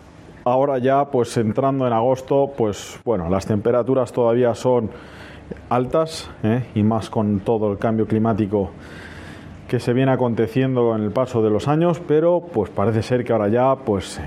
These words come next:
vamos a <laughs> disminuir un poco la temperatura. Y es que los acuarios en estas fechas, pues, es la peor época,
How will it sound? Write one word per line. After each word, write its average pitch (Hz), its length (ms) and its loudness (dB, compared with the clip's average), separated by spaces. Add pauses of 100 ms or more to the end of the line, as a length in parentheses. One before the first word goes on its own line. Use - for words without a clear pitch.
(140)
vamos 113 460 0
a 123 240 2 (100)
<laughs> - 100 -12
disminuir 117 680 2
un 117 140 2
poco 117 280 0
la 123 140 2
temperatura. 92 800 0 (100)
Y 117 100 4
es 120 140 2
que 143 320 0 (640)
los 123 220 0
acuarios 147 760 2
en 139 100 2
estas 131 340 2
fechas, 143 380 0
pues, 131 260 0
es 131 300 0
la 117 320 2
peor 127 440 2
época, 135 600 2